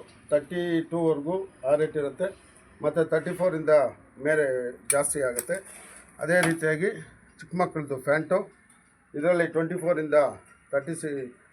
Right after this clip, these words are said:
ತರ್ಟಿ ಟೂವರೆಗೂ ಇರುತ್ತೆ. ಕಾರ್ಗೋ ಪ್ಯಾಂಟನ್ನು ತಗೋಬೋದು, ಲೆಗ್ರೋ ಪ್ಯಾಂಟನ್ನು ತಗೋಬೋದು.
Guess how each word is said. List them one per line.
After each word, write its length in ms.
ತರ್ಟಿ 300
ಟೂವರೆಗೂ 420
ಇರುತ್ತೆ. 320
ಕಾರ್ಗೋ 260
ಪ್ಯಾಂಟನ್ನು 400
ತಗೋಬೋದು, 440
ಲೆಗ್ರೋ 300
ಪ್ಯಾಂಟನ್ನು 440
ತಗೋಬೋದು. 400